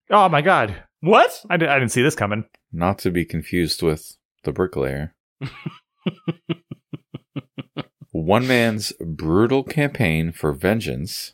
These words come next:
Speaker 3: takes on national stakes after he is revealed to be a former operative of a
Speaker 2: <gasps>
Speaker 3: powerful and clandestine organization known as Beekeepers.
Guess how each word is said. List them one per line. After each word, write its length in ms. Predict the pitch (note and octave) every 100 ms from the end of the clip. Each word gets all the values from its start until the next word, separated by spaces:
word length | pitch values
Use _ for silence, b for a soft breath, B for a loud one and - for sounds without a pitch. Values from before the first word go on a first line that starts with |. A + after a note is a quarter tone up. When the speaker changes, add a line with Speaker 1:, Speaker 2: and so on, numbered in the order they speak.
| _
Speaker 3:
takes 440 | - E2 D2 - A#1+
on 260 | C#2+ C#2
national 720 | D2 C2+ C2+ C#2 - F2 F2
stakes 840 | F#2+ - - C#2+ D2 - - - - _ _ _ _ _ _
after 300 | - - D#2
he 540 | - - - G2+ A2 A2+
is 240 | B2+ -
revealed 520 | C#3 A#2+ D#2+ D#2+ F#2
to 160 | - A2+
be 400 | D2+ C#2+ D2 - _ _ _ -
a 100 | B2
former 640 | - - D2 D2 E2 A#2+ -
operative 680 | D2+ C#2 - D#2 E2+ B2+ - D2+
of 120 | D#2+
a 160 | D#4 D4+
Speaker 2:
<gasps> 20 |
Speaker 3:
powerful 680 | C4+ D2 D#2+ D#2 A2+ A#2+ -
and 260 | D#2 D2+
clandestine 1000 | - E2 D2 C#2 - - D2+ D2+ D2 C#2+ - _ _ _ -
organization 880 | E2 D#2+ D2+ D2 G#2+ C#3 - D#2+ G#2+ -
known 300 | - G#2+ G#2+
as 420 | D#2 F2+ A2 - - _ _ _ _ _ _ _ _ -
Beekeepers. 840 | D3+ D4+ - D2+ - - - -